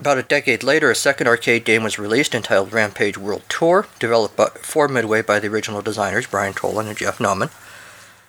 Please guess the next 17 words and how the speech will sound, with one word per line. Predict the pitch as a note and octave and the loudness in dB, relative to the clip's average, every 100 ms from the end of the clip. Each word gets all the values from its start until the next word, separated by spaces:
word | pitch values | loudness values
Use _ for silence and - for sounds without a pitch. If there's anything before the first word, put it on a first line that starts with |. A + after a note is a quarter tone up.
| _ _ _ _ _ _ _ | _ _ _ _ _ _ _
The | - | 0
success | B2+ B2 - F#3 C3 - A#2+ - | 0 0 0 4 4 2 -6 0
of | B2 G#2+ - | 2 2 0
Rampage | A#2 A2+ A2+ G2 | 0 0 -2 -4
World | A2 F#2+ - | -4 -6 -6
Tour | - D3 G2+ | 0 2 2
as | G2 | 0
a | |
home | C3 A2+ | 0 0
console | F#2 D#3 C3+ A2+ | 0 0 0 -2
title | G2+ G#2+ F#2+ G2+ | 0 2 2 -2
was | - | 0
followed | A2 A2+ G2 | 0 0 0
by | F#2+ | -2
console-exclusive | - A#2+ A#2+ A#2 G2+ - D#3+ D#3 A#2+ G2+ | 0 -2 0 -2 -2 -4 -2 0 0 -2
games | F#2 F#2+ | -4 -4
including | F#2 - A#2+ F#2+ | -10 -2 0 0